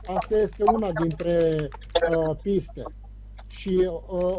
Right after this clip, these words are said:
fac o observație ca să înțelegeți ce se poate întâmpla în România. Mergeți pe filieră culturală. Acolo unde sunt grupuri etnice, uh, mult mai apropiate unii de ceilalți, ca și familie, ca și prieteni,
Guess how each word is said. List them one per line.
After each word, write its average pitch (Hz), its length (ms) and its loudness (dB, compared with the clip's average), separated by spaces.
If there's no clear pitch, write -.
fac 220 280 -2
o 226 80 4
observație 196 920 2
ca 202 140 -2
să 202 140 -4
înțelegeți 196 520 0
ce 214 100 -6
se 190 140 -10
poate 202 280 -2
întâmpla 190 440 -4
în 196 60 -4
România. 175 580 0
Mergeți 208 320 0
pe 214 140 -2
filieră 208 500 2
culturală. 196 720 2
Acolo 226 640 2
unde 185 380 2
sunt 370 300 -4
grupuri 202 460 2
etnice, 190 540 6
uh, 190 200 -4
mult 220 220 2
mai 196 220 0
apropiate 185 720 0
unii 190 280 0
de 160 200 0
ceilalți, 147 480 -4
ca 170 100 0
și - 220 -8
familie, 180 600 2
ca 180 100 -2
și 170 220 -4
prieteni, 196 520 0